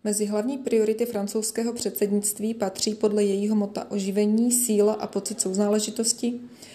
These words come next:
ekologická a digitální transformace, ochrana hodnot a zájmů Evropské unie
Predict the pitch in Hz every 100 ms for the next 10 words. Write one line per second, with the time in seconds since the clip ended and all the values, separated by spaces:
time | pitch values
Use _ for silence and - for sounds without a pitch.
0 | - - - 220 233 247 247 262 - 277
1 | 269 220 202 220 233 208 196 - 214 214
2 | 208 208 208 - 240 240 - - _ -
3 | 233 240 226 220 214 208 208 214 - 208
4 | 202 196 208 208 208 202 - 202 - 214
5 | 226 233